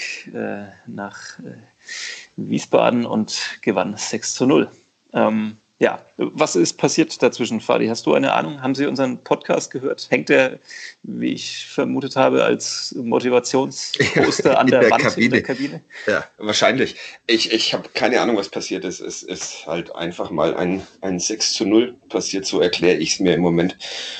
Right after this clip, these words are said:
Speaker 2: um, um, äh, noch in den Spiegel schauen zu können.
Speaker 1: <laughs>
Speaker 2: Äh,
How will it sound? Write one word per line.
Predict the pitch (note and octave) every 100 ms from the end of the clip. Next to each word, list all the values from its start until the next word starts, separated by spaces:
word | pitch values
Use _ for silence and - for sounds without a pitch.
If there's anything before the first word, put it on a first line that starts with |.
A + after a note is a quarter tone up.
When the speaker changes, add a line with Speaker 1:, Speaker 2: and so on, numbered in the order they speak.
| - _
Speaker 2:
um, | - F2+ E2 - - _ _ _ _ -
um, | F#2 F2+ -
äh, | D#2+ D#2 D#2+ - _ -
noch | G#2+ -
in | G#2+
den | G#2 F#2+
Spiegel | - - C3+ C#3+ A2
schauen | - E2 G#2 G#2+
zu | - -
können. | A#2+ A2+ G#2+ - - -
Speaker 1:
<laughs> | - -
Speaker 2:
Äh, | B2+ A#2 A2 G#2